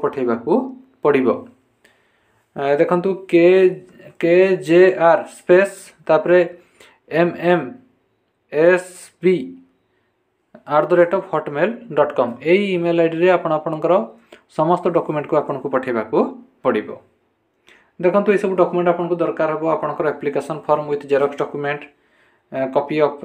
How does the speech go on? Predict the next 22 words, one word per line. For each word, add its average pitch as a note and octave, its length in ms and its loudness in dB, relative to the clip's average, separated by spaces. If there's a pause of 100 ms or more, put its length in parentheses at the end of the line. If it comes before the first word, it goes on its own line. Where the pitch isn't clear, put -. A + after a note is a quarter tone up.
(120)
ସେଲ୍ଫ D3+ 240 -2
ଆଟେଷ୍ଟେଡ୍ C#3+ 500 -2
ଅଲ୍ D3+ 220 0
ଏଜୁକେସନାଲ୍ D3 480 -6
ସାର୍ଟିଫିକେଟ୍ C3+ 460 -6
ଏବଂ C#3+ 200 -6
ମାର୍କସିଟ୍, C#3+ 460 -4 (600)
ତାପରେ C#3+ 240 0
ଆପଣଙ୍କର D3 380 -6
ଦୁଇଟା C#3 240 -4
ରିସେଣ୍ଟ D3 340 -6
ପାସପୋର୍ଟ D3 380 -4
ସାଇଜ୍ D3 260 -4
ଫଟୋ D3+ 280 -4 (540)
ଏବଂ D3 240 2 (540)
ସେଲ୍ଫ E3+ 340 0
ଆଟେଷ୍ଟେଡ୍ D3+ 560 -2
ଜେରକ୍ସ D3 340 0
କପି D#3 240 -4
ଅଫ୍ D#3 140 -4
ରେସିଡେନ୍ସ C#3 440 -6
ସାର୍ଟିଫିକେଟ୍ C3+ 540 -2